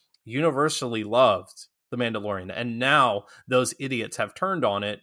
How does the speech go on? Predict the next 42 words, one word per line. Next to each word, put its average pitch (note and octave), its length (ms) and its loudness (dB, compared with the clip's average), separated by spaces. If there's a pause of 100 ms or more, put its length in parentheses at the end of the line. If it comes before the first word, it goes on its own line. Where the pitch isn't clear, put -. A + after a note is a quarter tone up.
(120)
because G#2+ 720 -4 (440)
who D#3 200 -4
knows G2 640 -6
and A#2+ 120 -10
who B2+ 80 -10
cares A#2 380 -2
at G2+ 100 -10
this G#2 160 -8
point. G2 300 -10 (460)
But A2+ 260 -4 (160)
let A2+ 220 -6
me B2+ 160 -6
assure B2 280 -4
you, F#2+ 280 -6 (200)
it's A2+ 220 -8
still G#2+ 340 -4
great. - 400 -12 (260)
Oh, C#3+ 160 6
also, D3+ 480 4 (280)
here's A3 220 4
probably A2+ 520 4
why. G2+ 320 -2 (280)
Uh, C3 140 8
Bo-Katan, A2+ 640 2
a A2 60 -6
female C3 320 0
character, G2+ 420 -4
is, - 300 -8
is, A2 440 -6
is A2+ 300 -10
more A#2 220 -2
of G#2+ 100 -4
a G2+ 400 -2
focus A2 460 -4
this - 200 -6
season, G2+ 380 -8
so G#2+ 260 -8
they're G#2+ 80 -6
probably G2+ 600 -4
raging G#2 420 -6
about F#2+ 300 -8
that. G2+ 240 -8